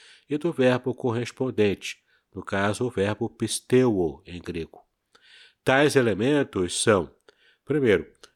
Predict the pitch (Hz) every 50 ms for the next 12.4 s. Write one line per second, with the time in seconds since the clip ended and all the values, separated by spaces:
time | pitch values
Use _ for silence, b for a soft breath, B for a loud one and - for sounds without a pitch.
0 | _ _ 101 101 101 101 - - 135 135 139 151 147 147 - 139 135 110 123 120
1 | - - - - - 117 120 123 120 _ - 123 123 139 143 139 - 113 107 92
2 | - - 98 110 123 120 - 139 127 113 123 127 - - 123 120 127 135 120 87
3 | 104 135 139 - 147 135 131 123 - - 143 123 104 98 101 101 - - 135 139
4 | B B B B B B B B B _ - 117 123 139 139 143 147 143 147 135
5 | - - - 117 117 117 120 123 - 107 113 135 135 - 127 120 120 123 117 107
6 | - 98 98 104 101 - - 113 107 - - 110 104 87 - - - - _ b
7 | b b b b b _ _ _ _ _ _ _ _ _ - - - 135 135 131
8 | - - 131 - - 101 95 90 82 92 - - 90 80 - - 85 104 120 120
9 | 101 - _ _ b b b b b b b b b _ - 92 95 95 92 -
10 | - - 110 - - 104 107 123 143 151 147 147 139 139 - - 98 95 95 95
11 | - - - - 131 151 143 - - 120 113 110 101 101 95 - - - 87 85
12 | 90 92 - - 131 151 - -